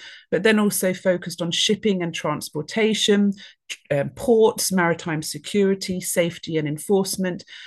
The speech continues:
and then coastal and maritime tourism, which also touched on issues regarding climate change, and then finally sustainable energy and mineral resources.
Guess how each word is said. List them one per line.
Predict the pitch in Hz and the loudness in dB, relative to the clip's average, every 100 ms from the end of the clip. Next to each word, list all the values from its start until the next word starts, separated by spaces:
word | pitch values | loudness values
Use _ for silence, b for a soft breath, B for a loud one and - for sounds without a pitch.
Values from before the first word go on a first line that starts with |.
| B | B
and | 196 196 | 0 2
then | 208 | 2
coastal | 202 - 226 214 - 180 | 0 0 0 0 -2 -4
and | - 175 | -2 -2
maritime | 175 160 165 170 160 160 | -2 -2 -4 -6 -6 -4
tourism, | - 220 208 202 202 202 214 - B B B | 0 4 4 2 0 0 -4 -10 B B B
which | 160 - | -10 -4
also | 196 185 170 | -4 -2 -4
touched | 160 - - - | -4 -6 -6 -4
on | 170 | -2
issues | 165 - 143 151 | -2 -2 -4 -6
regarding | 151 156 151 147 151 | -6 -2 -2 -2 -6
climate | 156 180 170 160 | -4 -2 -2 -2
change, | - 170 156 156 - | -4 -2 0 -2 -4
and | 180 | -2
then | 185 | -2
finally | 185 202 196 190 170 | 0 2 2 0 -2
sustainable | 170 - - 180 175 160 156 | -4 -4 -2 -2 -2 -4 -6
energy | 165 160 156 - 139 - | -4 -4 -4 -6 -8 -6
and | 156 160 | -4 -2
mineral | 170 160 151 147 - | -2 0 0 -2 -4
resources. | 151 147 151 151 151 - - - | -4 -4 0 0 -2 -6 -8 -10